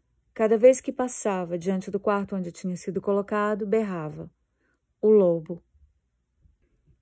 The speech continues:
Isso esclarece também o comportamento que tinha em relação às portas, que não podia suportar abertas. Passava o tempo da sessão a abri-las para me fazer fechá-las de novo e gritar,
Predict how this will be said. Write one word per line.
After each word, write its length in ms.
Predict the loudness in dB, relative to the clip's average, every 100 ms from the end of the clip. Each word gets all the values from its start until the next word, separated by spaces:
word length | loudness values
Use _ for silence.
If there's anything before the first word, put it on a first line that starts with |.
| -4
Isso 180 | -2
esclarece 640 | -4 -4 0 2 2 2 -2
também 380 | -2 0 2 0
o 40 |
comportamento 640 | -2 -4 -4 -4 -2 -4 -8
que 100 | -14
tinha 400 | -8 -4 -2 -2
em 180 | -2
relação 420 | 0 0 -2 -2 -4
às 180 | -4
portas, 720 | -10 -4 0 0 -4 -16 -18 -18 _ -20 -8
que 100 | 0
não 120 | 0
podia 480 | 2 -2 -2 0 2
suportar 800 | 0 -4 -8 -8 -6 -4 -6 -8
abertas. 720 | -6 -4 -4 -6 -12 -20 -20 _ -20 _
Passava 340 | -4 0 2 0
o 60 |
tempo 340 | 0 0 0 -2
da 120 | -4
sessão 460 | -2 -6 -4 -6 -4
a 180 | -4 -2
abri-las 680 | -2 -2 0 0 0 -4 -12 _ _ _ -2
para 140 | 2
me 120 | 4
fazer 260 | 4 2 0
fechá-las 580 | -2 -4 0 2 2 2
de 100 | 0
novo 500 | 0 0 -2 -6 -14 _ _ -6
e 80 | -2
gritar, 640 | 2 2 2 -2 -2 -8